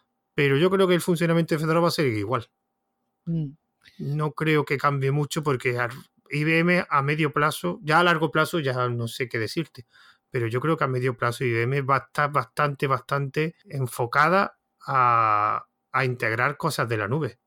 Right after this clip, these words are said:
Speaker 1: porque si se ha gastado el pastón que se ha gastado, se la ha gastado yo creo que por eso, por la experiencia y por la nube de Red Hat. Yo realmente es que creo que Red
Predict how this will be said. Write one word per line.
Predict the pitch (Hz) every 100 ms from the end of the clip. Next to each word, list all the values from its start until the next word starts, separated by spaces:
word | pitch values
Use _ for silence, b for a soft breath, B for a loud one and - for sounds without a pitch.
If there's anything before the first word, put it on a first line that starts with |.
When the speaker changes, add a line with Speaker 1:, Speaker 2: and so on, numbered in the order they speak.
| _
Speaker 1:
porque | 131 113 117
si | -
se | -
ha | 120
gastado | 139 - 147
el | 131
pastón | - 117 - - 180 165
que | 147
se | 135
ha | 139
gastado, | 135 - 165 226 -
se | - 120
la | 104
ha |
gastado | 107 113 123
yo | 110 117
creo | 131
que | 143
por | 139 123
eso, | 156 143 - _ _ _
por | 139 131
la | 131
experiencia | 127 - 143 180 233 254 262 330 _
y | 156
por | 131 127
la | 120 117
nube | 131 117
de | 110
Red | 107 -
Hat. | 117 - b b b b -
Yo | 143 139 214
realmente | 262 247 262 254
es | 247
que | 208
creo | 196
que | 214
Red | 175